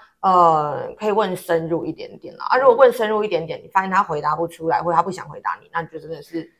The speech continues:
Speaker 1: 可以，可以换。
Speaker 2: 好吧，来私讯你说财务顾问。
Speaker 1: 对啊，来信-，私讯你说财务顾问，因为毕竟我们是南港廖天丁，我们最喜欢帮大家争取该争取到的理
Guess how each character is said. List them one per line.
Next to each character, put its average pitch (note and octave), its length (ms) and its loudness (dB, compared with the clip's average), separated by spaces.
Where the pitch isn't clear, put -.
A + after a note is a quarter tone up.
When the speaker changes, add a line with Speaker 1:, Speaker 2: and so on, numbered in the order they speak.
Speaker 1:
可 F#3+ 80 -6
以， E3 420 -4
可 F#3+ 120 -10
以 E3+ 60 -4
换。 - 220 2
Speaker 2:
好 D#3+ 100 -16
吧， F3 100 -2
来 F3+ 140 -2
私 F#3+ 260 -12
讯 F3 600 -8
你 E3 100 -20
说 E3 280 -8
财 D3 100 -10
务 D3 80 -8
顾 C#3+ 200 -20
问。 B2 160 -16
Speaker 1:
对 E3 100 -2
啊， C3+ 160 -2
来 F3 100 0
信-， F#3 220 -8
私 G3+ 160 -6
讯 G3+ 100 -6
你 F3 120 -4
说 F3+ 120 0
财 - 200 -6
务 - 40 -10
顾 - 140 -14
问， F#3 140 -6
因 A#3+ 40 0
为 A3+ 60 -6
毕 B3 80 -2
竟 A#3+ 140 0
我 F#3 40 -2
们 D#3+ 80 -4
是 E3+ 80 -10
南 E3 160 -4
港 D3+ 140 -10
廖 D#3 140 -2
天 D3+ 200 -16
丁， D#3 140 -12
我 D#3 60 -10
们 E3+ 80 -12
最 A3+ 100 -2
喜 F#3 80 -6
欢 D#3 100 -6
帮 D#3 160 -6
大 D#3+ 200 2
家 D#3+ 40 -8
争 E3 160 -10
取 - 220 -18
该 E3 100 -2
争 E3 160 -8
取 - 140 -20
到 C3 160 -2
的 A#2 80 -12
理 A#2 180 -20